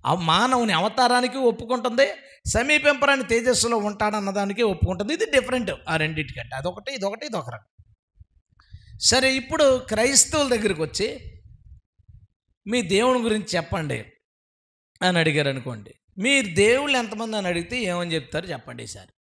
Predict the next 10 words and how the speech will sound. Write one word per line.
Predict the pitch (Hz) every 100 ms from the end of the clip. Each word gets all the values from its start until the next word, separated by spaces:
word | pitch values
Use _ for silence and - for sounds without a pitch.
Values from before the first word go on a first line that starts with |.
| 160
జెంట్స్ని | 170 226 - 190
అడుగుతున్నాను, | 165 156 - 117 -
మామూలుగా | 160 226 254 226
అభిప్రాయం | 185 196 - 214
పంచుకోండి, | 180 170 156 156 139
పర్లే. | 127 113 - - - - _ _ _ _ _ _ _ _ - -
దేవుళ్ళు | 143 214 247 233
ఎంతమంది? | 220 226 233 330 - - - - - -
ఒకడు | 156 127 135 135 123 - _ _ - - 143
చెప్పాలి, | 139 104